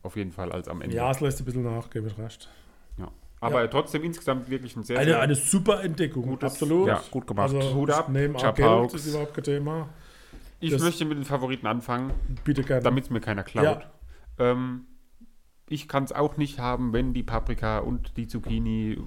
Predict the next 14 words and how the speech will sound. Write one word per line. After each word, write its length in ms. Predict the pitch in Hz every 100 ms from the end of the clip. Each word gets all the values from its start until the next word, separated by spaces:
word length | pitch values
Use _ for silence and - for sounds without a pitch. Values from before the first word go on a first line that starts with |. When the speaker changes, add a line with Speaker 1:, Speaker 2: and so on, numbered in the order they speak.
| -
Speaker 1:
verwürfelt 540 | - 110 127 127 113
irgendwo 300 | 123 123 110 110
liegen. 240 | 110 110
Speaker 2:
Auf 60 | 104
Speaker 1:
Deswegen 320 | 104 101 101
Speaker 2:
keinen 160 | 120
Fall. 120 | 110 104 101 -
Speaker 1:
baller 220 | 131 139 131
ich 120 | 123
da 120 | 120
drauf 400 | 101 101 110 - -
in 260 | 110 110 98
The 160 | 101 104
Grocery. 640 | - 117 113 101 90 82